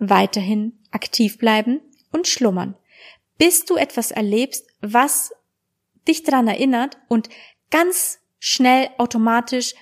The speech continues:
wird diese Emotion aus deinem Unterbewusstsein angesteuert. Denn wie ich immer gerne sage, sechzig bis achtzigtausend Gedanken haben wir am Tag.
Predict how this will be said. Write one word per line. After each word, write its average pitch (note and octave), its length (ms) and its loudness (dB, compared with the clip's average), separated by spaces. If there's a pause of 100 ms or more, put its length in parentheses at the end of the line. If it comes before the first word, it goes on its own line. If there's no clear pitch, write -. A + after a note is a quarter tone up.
(100)
wird C#4+ 280 -2
diese C#4 180 -4
Emotion B3 760 0 (560)
aus D4+ 240 2
deinem C#4 240 2
Unterbewusstsein A3 680 -2
angesteuert. G3 540 -4
Denn G#3+ 240 -4 (160)
wie A3+ 240 -2
ich C4 120 -4
immer A#3+ 180 2
gerne G#3 260 0
sage, G#3 480 -2 (380)
sechzig C#4 560 -2
bis - 140 -6
achtzigtausend A3+ 680 -2
Gedanken G3+ 580 -4
haben G#3 320 0
wir G#3 280 -2 (100)
am F#3 240 -6
Tag. G3 460 -4